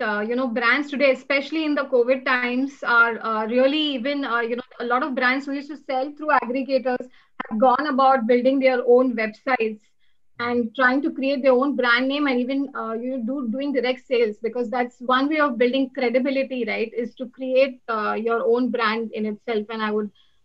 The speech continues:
agree, uh, with you on that, although it's always important also to be a part of the aggregators, because, uh, these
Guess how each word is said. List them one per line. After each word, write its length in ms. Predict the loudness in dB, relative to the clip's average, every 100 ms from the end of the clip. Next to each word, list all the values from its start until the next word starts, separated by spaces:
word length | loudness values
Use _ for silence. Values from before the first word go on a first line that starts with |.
| -4
agree, 500 | -2 0 2 2 0
uh, 380 | 0 0 0 -2 -6 -6
with 180 | -6 -2
you 140 | 2
on 200 | 2 2
that, 300 | 2 2 0 -6
although 280 | -4 2 2
it's 120 | 2
always 460 | 0 0 0 -2
important 540 | -2 0 0 0 -2 -4
also 240 | -4 -4
to 80 | -8
be 140 | -6
a 60 | -4
part 300 | 0 2 2
of 100 | -2
the 100 | 0
aggregators, 720 | 0 0 -4 0 2 2 0 -2
because, 540 | -4 -2 0 -2 -6 -4
uh, 220 | -2 -2 -6
these 240 | -10 -10